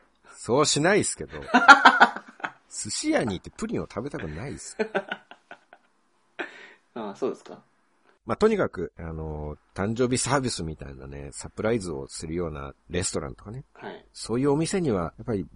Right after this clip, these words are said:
Speaker 1: 平等なサービスとは何かということを、僕はもう一度考え直してもらいたいですね。
Speaker 2: なるほど。
Speaker 1: その、祝われてるお客さんは嬉しいかもしれないけど、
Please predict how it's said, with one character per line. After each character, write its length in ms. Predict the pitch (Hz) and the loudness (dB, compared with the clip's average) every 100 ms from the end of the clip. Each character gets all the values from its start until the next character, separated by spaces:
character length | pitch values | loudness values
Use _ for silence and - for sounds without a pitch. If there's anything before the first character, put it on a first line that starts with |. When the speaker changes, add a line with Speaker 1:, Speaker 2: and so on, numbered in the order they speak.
| 90 | 0
Speaker 1:
平 320 | 151 226 277 285 | 4 6 4 0
等 160 | 254 | -2
な 80 | 262 | -2
サ 220 | 247 254 | -4 -4
ー 20 | 233 | -4
ビ 80 | |
ス 80 | - | -4
と 100 | - | -2
は 60 | 90 | -2
何 260 | 113 170 | -2 -4
か 200 | - - | -6 -8
と 100 | - | -4
い 80 | 151 | -2
う 60 | 151 | -2
こ 120 | 190 | -4
と 140 | - | -4
を、 220 | 82 65 - - - | -4 -4 -8 -16 -16
僕 160 | 80 78 | -8 -6
は 60 | |
も 160 | 80 98 | -2 0
う 60 | |
一 140 | 104 107 | 0 4
度 180 | 110 98 | 6 6
考 180 | - 101 | 0 -4
え 180 | 110 | -2
直 160 | 107 117 | -2 -2
し 60 | - | -4
て 80 | |
も 100 | 67 | -6
ら 100 | 71 | -8
い 40 | 76 | -8
た 160 | 80 | -6
い 40 | 78 | -6
で 80 | - | -8
す 120 | - | -10
ね。 160 | 104 - _ | -12 -12 _
Speaker 2:
な 140 | 123 95 | -10 -10
る 80 | 87 | -10
ほ 80 | |
ど。 160 | 69 65 - _ _ - | -14 -18 -20 _ _ -20
Speaker 1:
そ 180 | - 71 | -14 -12
の、 140 | 55 | -10
祝 200 | - 107 | -2 0
わ 140 | 131 | 2
れ 80 | 151 | -2
て 160 | 147 139 | -2 -2
る 160 | 160 | -2
お 60 | 165 | -2
客 240 | 160 147 | -2 -4
さ 180 | - 151 | -4 -4
ん 180 | 156 160 | -2 -2
は 220 | 214 240 - | -4 -4 -6
嬉 200 | 85 87 | -6 -4
し 100 | 92 | -4
い 40 | |
か 120 | 85 73 | -6 -6
も 60 | |
し 120 | - | -6
れ 80 | 78 | -6
な 160 | 101 110 | -4 -4
い 100 | 113 | -4
け 140 | - | -4
ど、 260 | 78 160 | 0 0